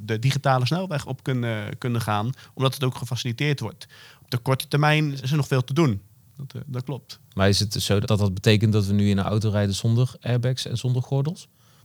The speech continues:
Speaker 1: Nou, niet zonder, maar dat misschien nog wel wat extra technologie toegevoegd kan worden, waardoor je wat makkelijker uit jezelf al een veilige au-, in een, in een veilige auto zit, zeg maar. Maar natuurlijk, hè, vergeleken met,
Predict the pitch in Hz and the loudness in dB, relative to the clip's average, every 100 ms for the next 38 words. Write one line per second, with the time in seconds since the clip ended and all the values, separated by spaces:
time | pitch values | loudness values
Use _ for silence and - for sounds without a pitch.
0 | - 98 107 117 101 110 127 - 135 147 | -20 -12 -2 2 2 2 2 4 2 4
1 | 165 - - 117 113 117 - 123 - - | 0 -2 -6 0 2 2 -2 -6 -6 -4
2 | 117 - 127 120 131 123 127 135 - 135 | -2 0 -2 0 2 2 0 -6 -2 -2
3 | 135 131 131 127 143 151 135 127 135 - | 0 2 4 4 2 2 0 0 0 0
4 | 135 127 131 127 123 131 127 123 120 135 | 0 0 2 2 2 2 2 0 4 2
5 | - 147 143 143 147 - _ _ _ _ | 4 0 2 2 0 -8 _ _ _ _
6 | 131 - - 120 120 135 143 143 139 135 | -2 -2 -8 0 4 6 6 4 0 0
7 | 131 - 123 131 135 131 135 - 123 127 | -2 -4 2 4 4 4 2 2 0 0
8 | 123 104 107 127 135 131 - 120 127 123 | 0 -2 -2 2 4 2 2 0 2 2
9 | 98 - 113 - 98 78 - 98 98 - | 0 -2 -8 -6 -8 -10 -8 -4 -4 -6
10 | - - 120 135 104 - 113 127 123 117 | -12 -6 2 2 2 0 -2 -2 -2 -2
11 | 117 113 | 0 -4